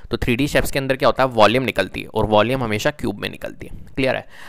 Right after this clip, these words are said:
तो ये मीटर स्क्वायर। और अगर आपने नोट्स की वीडियो नहीं देखी है, तो ध्यान से देखना, हर एक चीज़ मैंने वहाँ पर फॉर्मूलाज डिराइव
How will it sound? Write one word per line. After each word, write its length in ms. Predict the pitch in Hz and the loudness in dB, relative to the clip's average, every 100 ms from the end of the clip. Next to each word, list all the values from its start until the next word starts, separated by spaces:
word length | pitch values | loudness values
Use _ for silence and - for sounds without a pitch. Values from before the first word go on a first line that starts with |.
| - | -2
तो 60 | 120 | 2
ये 160 | 120 | 2
मीटर 280 | 131 117 117 | 2 0 0
स्क्वायर। 240 | 107 104 107 | 0 2 4
और 140 | 110 | 4
अगर 160 | 110 123 | 6 4
आपने 200 | 120 135 | 4 4
नोट्स 240 | 123 120 | 4 4
की 80 | 139 | 0
वीडियो 180 | 135 135 | 2 2
नहीं 100 | 135 | 2
देखी 240 | 120 - | -4 -4
है, 40 | 131 | -6
तो 120 | 135 | -6
ध्यान 420 | 107 110 110 123 | -10 -6 -4 -4
से 120 | 131 | -4
देखना, 380 | 113 101 113 135 | -6 -6 -6 -8
हर 240 | - - 143 | -4 0 0
एक 180 | 131 | -2
चीज़ 200 | - 120 | -6 -6
मैंने 160 | 113 110 | -4 -4
वहाँ 120 | 104 | -2
पर 120 | 107 | -4
फॉर्मूलाज 560 | - - 104 104 107 110 | -4 0 0 2 0 0
डिराइव 340 | 110 104 104 | -2 0 -2